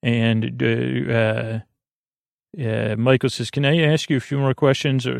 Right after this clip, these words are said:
may-, maybe I could give you some advice." Uh, and he says, "I've been a re-, re-, reporter for a long time on this crazy blue marble.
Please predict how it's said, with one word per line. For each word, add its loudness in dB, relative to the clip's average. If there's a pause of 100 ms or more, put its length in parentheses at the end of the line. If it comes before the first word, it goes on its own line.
(100)
may-, -2
maybe 4
I 6
could -4
give 0
you 0
some -2
advice." -2
Uh, -2
and -12
he 4
says, -2
"I've -2
been 4
a 2
re-, 4
re-, 0
reporter 4
for -2
a 0
long 0
time 2
on -4
this -6
crazy 2
blue 0
marble. 0